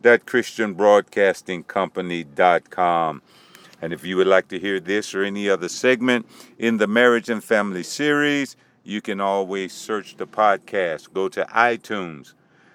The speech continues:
Go to, uh, Spotify. Go to iHeartRadio. Search the podcast. Search Bishop C D Hodges. You'll find Marriage and Family Clinic there. Marriage and Family Clinic is here to help you break down and gain enlightenment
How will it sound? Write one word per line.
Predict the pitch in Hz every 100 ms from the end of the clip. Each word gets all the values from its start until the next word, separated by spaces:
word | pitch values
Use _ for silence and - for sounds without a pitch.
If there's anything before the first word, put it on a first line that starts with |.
| _ _
Go | 120 127
to, | - 131 120 113
uh, | 107 101 95 87
Spotify. | - - 156 151 120 - 95 80 67 _ _ _ _ _ _ _ _ _
Go | 123 127
to | 123
iHeartRadio. | 107 104 90 95 87 82 92 82 80 73 65 _ _ _ _
Search | - - - 117 104 -
the | 101
podcast. | - 104 98 - 98 85 78
Search | - - 104 - 78
Bishop | 98 92 98 92
C | - 104 98
D | 95 85
Hodges. | 87 78 76 73 _ _ - - _
You'll | 87 101
find | - 101 95 90
Marriage | 92 95 95 -
and | 92 82
Family | 92 87 85 82
Clinic | _ 90 85 82 78
there. | 85 85 78 69 _ _ _ _ _ -
Marriage | 98 98 85
and | -
Family | 101 95 90
Clinic | - 98 90 87
is | 85
here | 98
to | 87
help | 95 -
you | 92
break | 76 95 87 92
down | 90 87
and | 85
gain | 90 87 85
enlightenment | 85 87 90 85 80